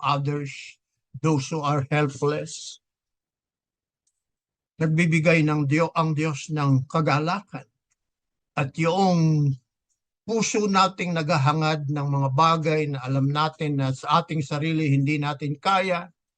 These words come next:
gaya na nangyari kay Joy at, uh, kay Beth at saka <laughs> kay Nestor at,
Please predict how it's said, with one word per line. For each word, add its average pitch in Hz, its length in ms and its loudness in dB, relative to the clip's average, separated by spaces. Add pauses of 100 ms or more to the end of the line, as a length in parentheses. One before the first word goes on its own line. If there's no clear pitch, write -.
(280)
gaya 143 400 0
na 139 160 2
nangyari 143 560 -2
kay 135 400 -2
Joy 165 560 0
at, 139 320 -4 (240)
uh, 131 100 -4 (380)
kay 160 160 0
Beth 170 400 4
at 135 160 -6
saka 135 480 -6 (580)
<laughs> 139 300 -12
kay 131 160 -2
Nestor 147 720 -6 (560)
at, 131 180 -2